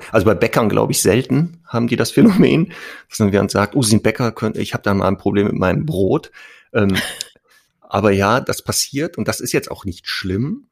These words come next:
Speaker 1: Das, ähm, Frustrierende nur für die Leute ist, dass ich ganz oft sagen muss, „Tut mir leid, ich kann Ihnen jetzt gar keinen so einen richtigen Tipp geben, weil ich Ihren Hund gar nicht hier sehe.“ Ähm, und ohne den kennengelernt zu haben, auch in den Situationen,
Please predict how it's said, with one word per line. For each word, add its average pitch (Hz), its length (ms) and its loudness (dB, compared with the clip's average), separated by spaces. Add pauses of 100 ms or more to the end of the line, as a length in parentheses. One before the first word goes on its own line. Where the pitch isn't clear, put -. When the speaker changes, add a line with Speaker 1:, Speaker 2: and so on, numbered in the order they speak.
(100)
Speaker 1:
Das, - 380 -10
ähm, 101 240 -2
Frustrierende 139 500 2
nur 123 80 2
für 117 120 -4
die 110 40 0
Leute 107 300 0
ist, - 200 -12
dass 110 140 -8
ich - 160 -12
ganz - 220 -6
oft - 180 -14
sagen 113 320 -4
muss, - 400 -8
„Tut - 140 -12
mir 98 80 -6
leid, 123 280 -6
ich - 160 -18
kann 131 240 -8
Ihnen 127 120 -6
jetzt 104 160 -8
gar 101 120 -4
keinen 98 200 -8
so 120 100 -10
einen - 120 -10
richtigen - 360 -10
Tipp 175 220 -2
geben, 104 180 -2
weil 98 140 0
ich - 280 -12
Ihren 95 200 0
Hund 147 180 0
gar - 160 0
nicht 90 140 -6
hier 90 160 -4
sehe.“ 95 480 -2 (640)
Ähm, 92 260 -2
und - 260 -6
ohne 117 220 4
den 107 180 2
kennengelernt 101 500 -2
zu 87 140 -6
haben, 85 240 -4
auch - 160 -2
in 98 80 -2
den 101 140 2
Situationen, 113 800 -4